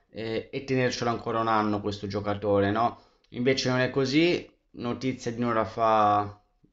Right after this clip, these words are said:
praticamente è fatta per il Bayern Monaco.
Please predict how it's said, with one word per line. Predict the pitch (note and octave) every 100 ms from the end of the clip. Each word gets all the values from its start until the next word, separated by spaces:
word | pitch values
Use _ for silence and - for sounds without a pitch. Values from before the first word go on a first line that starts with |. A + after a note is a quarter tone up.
| _ _
praticamente | - G2+ A2 A2+ A2 A2 A2+ G#2+ A#2 A2+ -
è | -
fatta | - C3 A2 A2 - B2 A#2+ - _ - - -
per | A2+
il | A2
Bayern | A2 A2+ A2+
Monaco. | A#2+ B2+ C3+ C3+ C#3 -